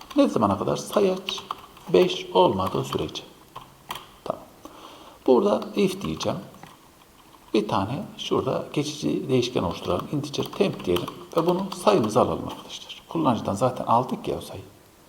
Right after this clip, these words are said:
Bunu temp'te tutalım. Tamam. Temp file'in içerisinde bir artıralım. Yani kullanıcı on girdiği zaman biz bunu temp'e tutuyoruz.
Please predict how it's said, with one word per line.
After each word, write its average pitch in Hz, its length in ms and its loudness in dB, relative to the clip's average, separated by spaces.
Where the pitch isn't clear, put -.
Bunu 185 180 6
temp'te 180 380 0
tutalım. - 340 -4
Tamam. - 160 -10
Temp 208 340 4
file'in 202 280 4
içerisinde 170 600 0
bir 185 100 12
artıralım. 107 500 6
Yani 143 200 -2
kullanıcı 202 400 2
on 190 200 4
girdiği 185 300 4
zaman 175 320 0
biz 160 240 0
bunu 165 180 0
temp'e 165 340 0
tutuyoruz. 120 520 2